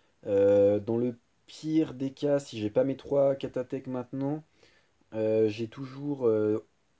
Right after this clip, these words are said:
onze, ouais, onze kata-, onze cristaux de kat-, de, de kata quatre étoiles de classe. Euh, donc, euh, je me, je les ouvrirai évidemment pour, euh, pour me faire ce qu'il me faut, mais j'aurais, j'aimerais bien les garder en,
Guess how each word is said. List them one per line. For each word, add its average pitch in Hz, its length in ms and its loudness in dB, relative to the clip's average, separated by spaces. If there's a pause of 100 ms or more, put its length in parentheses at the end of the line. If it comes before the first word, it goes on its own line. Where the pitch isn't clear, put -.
(320)
onze, 151 840 -2
ouais, 113 240 2
onze 135 140 -4
kata-, 147 240 -2 (300)
onze 139 400 -4
cristaux 139 340 -8
de 127 80 -8
kat-, 120 200 -4 (140)
de, 104 680 -4 (500)
de 110 60 -8
kata 131 320 -2
quatre 135 240 -6
étoiles 131 320 -2
de 120 100 -2
classe. 120 480 -4 (560)
Euh, 98 240 2
donc, 101 300 -6
euh, 101 80 0
je 101 80 -8
me, 98 340 -2
je 95 120 -8
les 104 120 -2
ouvrirai 107 400 2
évidemment 107 400 -2
pour, 101 300 -6
euh, 90 340 -2 (840)
pour 110 120 -12
me 107 160 -4
faire 113 200 -4
ce - 60 -18
qu'il 120 140 -10
me 113 40 -8
faut, 127 220 -6
mais 123 140 -4
j'aurais, 110 240 -2
j'aimerais 113 260 -4
bien 127 160 -6
les 135 140 -4
garder 117 560 2
en, 98 640 -6